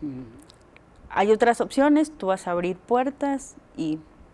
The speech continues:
Speaker 2: y pues lo que tú digas está bien". Salí y me senté en una de las mesas del comedor y pues estaba pensando en que en algún momento tendría que pasar mi renuncia, de que no iba a ir,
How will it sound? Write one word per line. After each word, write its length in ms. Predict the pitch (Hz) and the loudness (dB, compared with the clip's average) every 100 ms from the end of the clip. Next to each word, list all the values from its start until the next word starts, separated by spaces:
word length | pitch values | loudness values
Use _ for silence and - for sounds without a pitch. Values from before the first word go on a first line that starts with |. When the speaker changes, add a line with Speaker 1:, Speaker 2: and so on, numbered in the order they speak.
| - - - - - | -20 -20 -20 -16 -12
Speaker 2:
y 80 | |
pues 180 | 170 190 | -6 -4
lo 120 | 185 | -4
que 100 | 180 | -6
tú 120 | 175 208 | -4 0
digas 280 | 233 226 | 0 -2
está 260 | 196 - 180 | -6 -6 -6
bien". 220 | 160 151 - - - - - | -4 -6 -12 -20 -20 -20 -16
Salí 540 | - 208 190 240 302 - - - - - - - - - - - | -4 0 0 2 2 0 -12 -20 -20 -20 -20 -20 -20 -20 -20 -2
y 120 | 254 | 2
me 140 | 240 240 | 2 2
senté 380 | 247 220 240 247 | 0 0 2 4
en 120 | 247 | 2
una 160 | 247 | 2
de 40 | 247 | 2
las 180 | 247 214 | 2 0
mesas 340 | 214 214 240 | -4 -4 0
del 160 | 233 220 | 0 0
comedor 480 | 190 185 180 202 262 - - - - - - - - - - | 0 -2 0 0 -2 -6 -18 -20 -20 -20 -20 -20 -20 -20 -8
y 100 | 214 | -8
pues 200 | 214 208 | -2 -2
estaba 400 | 208 - 226 233 | -2 0 4 4
pensando 400 | 226 233 233 233 | 2 -2 0 0
en 60 | 262 | -2
que 80 | 269 | 0
en 60 | |
algún 160 | 247 226 | 0 2
momento 260 | 220 208 - | 0 -4 -6
tendría 300 | 202 190 190 | -4 -2 -2
que 100 | 180 | -4
pasar 260 | 180 175 | -6 -6
mi 140 | 175 175 | -6 -4
renuncia, 500 | 202 285 302 302 269 | 2 4 4 2 -2
de 120 | 214 | -4
que 140 | 196 | -4
no 240 | 190 196 196 | -4 -2 -4
iba 180 | 190 | -4
a 60 | 180 | -4
ir, 220 | 196 254 | -2 -4